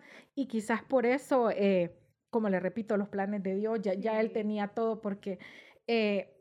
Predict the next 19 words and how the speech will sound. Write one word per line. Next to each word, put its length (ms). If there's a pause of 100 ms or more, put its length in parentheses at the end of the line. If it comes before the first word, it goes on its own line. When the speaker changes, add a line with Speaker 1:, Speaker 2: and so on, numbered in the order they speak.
(280)
Speaker 1:
yo 240
tenía 300
una 280
tía 300
<laughs> 320
de 220
que 200
ella 360
había 340
pasado, 540
vea, 240
se 120
había, 420
Speaker 2:
Ujú. 100
Speaker 1:
eh, 200 (200)
convertido 760
a, 300
al 100
evangelio 540